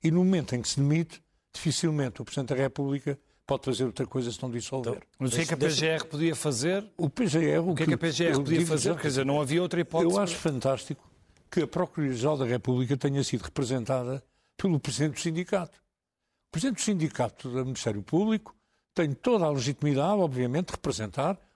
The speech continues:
Speaker 1: os aspectos laborais do Ministério Público. Agora, a cara do Ministério Público, a,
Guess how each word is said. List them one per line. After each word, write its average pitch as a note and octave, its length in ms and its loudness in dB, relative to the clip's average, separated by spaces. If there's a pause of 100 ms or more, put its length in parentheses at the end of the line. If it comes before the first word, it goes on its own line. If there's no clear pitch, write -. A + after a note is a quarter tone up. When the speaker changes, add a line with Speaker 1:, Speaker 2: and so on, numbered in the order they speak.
(100)
Speaker 1:
os - 60 -8
aspectos - 340 -2
laborais C#3+ 560 2
do D#3 60 -4
Ministério A2+ 340 -8
Público. E3+ 460 -6 (480)
Agora, - 320 -2
a C3+ 40 2
cara G3+ 640 0
do C#3+ 80 -4
Ministério A2+ 380 -4
Público, - 520 -14 (400)
a, C3 80 0